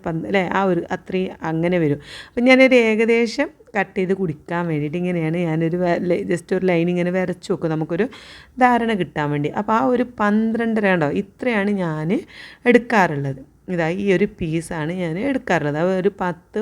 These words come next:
പന്ത്രണ്ടര ഗ്രാമാണ് ഉണ്ടാവുള്ളൂ. അപ്പം ഇത് വെച്ചിട്ടാണ് ഞാൻ ബട്ടർ കോഫി, ഒരു ഗ്ലാസ് ബട്ടർ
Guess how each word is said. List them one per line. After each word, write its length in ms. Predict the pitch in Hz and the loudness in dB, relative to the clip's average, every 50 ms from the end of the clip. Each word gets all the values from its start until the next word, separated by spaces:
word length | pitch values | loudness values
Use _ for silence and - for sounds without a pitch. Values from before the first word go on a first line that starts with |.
| 220 214 | -6 -4
പന്ത്രണ്ടര 600 | 185 165 160 156 151 160 160 160 160 185 196 - - 196 | -4 -4 -4 -4 -4 -4 -4 -4 -4 -6 -6 -6 -8 -6
ഗ്രാമാണ് 580 | 180 170 156 151 147 147 160 165 151 147 165 - - 269 | -4 -4 -4 -4 -4 -6 -8 -8 -8 -8 -8 -8 -4 -2
ഉണ്ടാവുള്ളൂ. 540 | 262 247 226 214 196 196 160 147 147 147 - - - - - - - - - - | 0 0 0 0 0 0 0 -2 -2 -4 -8 -10 -18 -20 -20 -20 -20 -14 -6 -2
അപ്പം 220 | 202 196 220 254 262 254 - - - 214 220 | 0 2 2 2 2 0 -4 -6 -2 -2 0
ഇത് 120 | 208 247 247 | 2 4 4
വെച്ചിട്ടാണ് 440 | 233 208 226 - 170 - 190 180 165 175 185 | 4 2 2 -4 -10 -8 -6 -4 -4 -4 -4
ഞാൻ 80 | 220 247 | -2 -2
ബട്ടർ 180 | 226 196 - 170 160 | -4 -4 -4 -4 -4
കോഫി, 140 | 165 147 170 165 | -4 -2 -2 -4
ഒരു 80 | 165 160 | -4 -4
ഗ്ലാസ് 320 | 165 165 156 160 - - 240 | -4 -6 -6 -6 -6 -6 -4
ബട്ടർ 240 | 247 233 247 185 | -4 -4 -4 -4